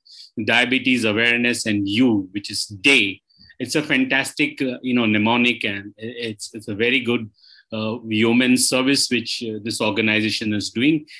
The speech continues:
and I wish them all the best. And I'm very much honored to be a part of it today.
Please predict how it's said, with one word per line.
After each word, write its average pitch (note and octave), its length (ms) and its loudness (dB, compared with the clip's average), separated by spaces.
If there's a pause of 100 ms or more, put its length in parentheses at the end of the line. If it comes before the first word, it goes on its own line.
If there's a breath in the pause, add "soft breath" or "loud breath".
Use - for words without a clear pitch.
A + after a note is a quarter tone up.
(180 loud breath)
and A#2 160 0
I A#2 40 0
wish A#2+ 220 0
them A#2+ 160 0
all A2 140 2
the G#2 100 -2
best. F#2+ 500 -4 (460)
And A#2 160 -2
I'm B2 160 2
very B2+ 240 4
much C#3 300 0
honored B2+ 340 2
to A#2+ 80 -2
be A#2 160 0
a A2+ 60 0
part A2+ 320 -2
of A#2 180 -4
it A2+ 180 -4
today. F#2+ 360 -2